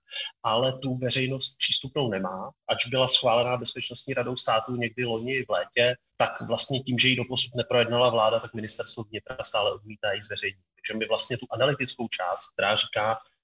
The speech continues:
vlastně, jak je co velký problém a co je teda ta priorita a proč bychom se tomu měli věnovat, tak vlastně pořád nemáme k dispozici.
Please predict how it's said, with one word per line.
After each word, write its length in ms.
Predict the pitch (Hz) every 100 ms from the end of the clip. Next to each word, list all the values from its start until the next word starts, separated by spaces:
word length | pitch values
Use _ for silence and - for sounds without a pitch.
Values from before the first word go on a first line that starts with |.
| _
vlastně, 340 | 113 - 117
jak 200 | 107 123 -
je 140 | 123
co 240 | 120 - 120
velký 320 | 120 117 127
problém 580 | 110 110 117 117 120 117
a 40 | 117
co 200 | - 113
je 100 | 117
teda 200 | 117 110
ta 120 | 117
priorita 540 | - 104 107 107 117
a 160 | 110 -
proč 220 | - 107
bychom 240 | 113 - 110
se 120 | 107
tomu 200 | 113 110
měli 220 | 107 110
věnovat, 320 | 104 104 98 - - -
tak 100 | 107
vlastně 240 | - - -
pořád 300 | - 101 107
nemáme 300 | 98 104 107
k 60 |
dispozici. 500 | 104 - - - -